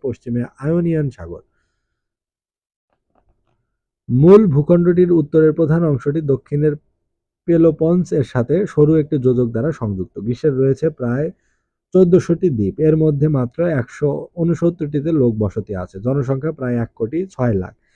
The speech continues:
গ্রিক বংশোদ্ভূত আটানব্বই পার্সেন্ট এবং দুই পার্সেন্ট আলবেনিয়ান, স্লাভ, তুর্কি এবং আরও কয়েকটি উপজাতি। জলবায়ু, উপকূল এবং দ্বীপ অঞ্চলে ভূমধ্যসাগরীয় আবহাওয়া বিদ্যমান, শীতকালে বৃষ্টিপাত হয়। উত্তর অঞ্চলের পার্বত্য এলাকায় ভীষণ ঠান্ডা পড়ে, ভারী তুষারপাতও হয়।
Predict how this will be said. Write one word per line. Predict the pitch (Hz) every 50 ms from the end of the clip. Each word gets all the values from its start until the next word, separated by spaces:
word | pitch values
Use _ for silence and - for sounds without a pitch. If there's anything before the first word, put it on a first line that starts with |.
| _ _ _ _ -
গ্রিক | 123 143 170 165 151
বংশোদ্ভূত | 147 151 147 120 156 160 156 151 156 147
আটানব্বই | 156 151 139 135 139 143 139 143 143 127
পার্সেন্ট | 135 139 131 - 180 175
এবং | 170 156 143
দুই | 127 131 127
পার্সেন্ট | 123 - 120 117 - - 156 160 165
আলবেনিয়ান, | 160 143 135 135 131 135 139 151 160 160 156 160
স্লাভ, | 147 - _ 151 147 151 156 - _ _
তুর্কি | - 143 135 131 - 175 175
এবং | 151 131 135 131
আরও | 131 131 143 151
কয়েকটি | 135 143 127 120 - -
উপজাতি। | 160 135 113 104 98 90 - - 101 104
জলবায়ু, | 120 147 151 143 120 104 92 90 - _ _ _ _ _ _ _ - -
উপকূল | 175 156 185 185 185 202 190
এবং | 185 180 180 170
দ্বীপ | 143 147 151 151 143
অঞ্চলে | 143 139 131 143 143 170 175
ভূমধ্যসাগরীয় | 143 113 117 123 131 135 131 147 131 - 143 135 143 135 143 139
আবহাওয়া | 127 120 117 123 120 120 135
বিদ্যমান, | 131 120 120 120 - 120 117 127 143 160
শীতকালে | 156 - 135 - _ - 123 123 117
বৃষ্টিপাত | 113 113 110 - - 107 - 98 95 - 104
হয়। | 110 139 190 226 _ _ _ _ _ _ _ -
উত্তর | 175 170 - - 175 175
অঞ্চলের | 170 156 147 160 156 160 151
পার্বত্য | 147 143 139 139 139 143 139 - 147
এলাকায় | 135 135 131 135 139 135
ভীষণ | 123 135 170 - - 170 135 120
ঠান্ডা | - 110 110 98 90 85
পড়ে, | - - - 92 92
ভারী | 95 95 101 110 123 127
তুষারপাতও | 120 - 127 113 - 160 151 160 160 139 -
হয়। | 90 82 90 87 92